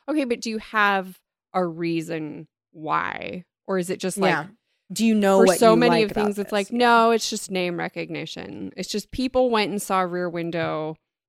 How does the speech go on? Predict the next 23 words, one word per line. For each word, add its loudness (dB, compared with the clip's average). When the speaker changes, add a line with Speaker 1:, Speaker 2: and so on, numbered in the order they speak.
Speaker 1:
at -4
the -6
time, 0
and -6
so -2
we're -2
gonna 0
do -2
Rear -4
Window -4
too. -2
But, -4
like, -6
you -8
don't 4
really 2
understand -2
what -4
was -6
so -2
compelling -8
about -10
it. -14